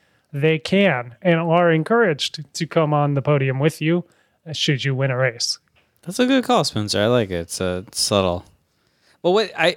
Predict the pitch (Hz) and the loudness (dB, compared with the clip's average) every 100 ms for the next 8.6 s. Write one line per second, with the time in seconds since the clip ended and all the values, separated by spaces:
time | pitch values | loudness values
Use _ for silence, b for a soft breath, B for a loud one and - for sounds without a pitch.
0 | - 165 143 233 285 - 156 139 135 120 | 0 0 2 0 0 2 2 4 2 4
1 | 113 104 - _ - 127 110 101 95 92 | 2 0 -6 _ -6 0 2 0 -2 -4
2 | 98 _ _ - 139 185 175 120 170 156 | -10 _ _ -10 -2 0 2 2 2 2
3 | 139 135 123 127 - _ _ - - 175 | 2 2 0 -2 -14 _ _ -4 0 0
4 | 175 165 147 175 _ - 147 165 196 160 | 0 0 0 0 _ -4 0 2 2 2
5 | 131 113 120 135 - _ _ 139 143 147 | 4 4 2 -4 -12 _ _ -2 0 2
6 | 127 123 131 123 117 104 113 120 127 107 | 2 2 2 0 -2 -2 0 0 2 0
7 | - 107 107 - 117 110 101 117 139 101 | 0 -4 -6 -4 0 2 2 0 -2 -4
8 | 95 95 - 90 98 | -4 -6 -4 -4 -4